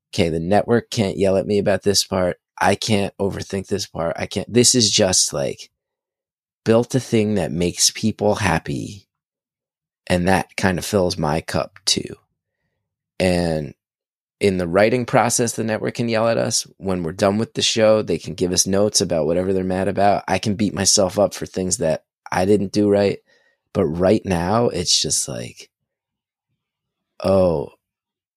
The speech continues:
I built a thing that someone like me needed."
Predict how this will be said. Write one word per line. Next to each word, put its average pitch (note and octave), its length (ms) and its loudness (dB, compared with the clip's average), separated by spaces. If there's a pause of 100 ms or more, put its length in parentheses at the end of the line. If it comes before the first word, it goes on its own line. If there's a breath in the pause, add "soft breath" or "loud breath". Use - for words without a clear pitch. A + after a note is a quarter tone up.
(1200)
I F#2 120 0
built A2 400 0
a G#2+ 80 2
thing G2 480 0
that D#2 300 -2
someone F#2+ 500 2
like E2+ 240 -2
me E2+ 180 -4
needed." D#2 640 -6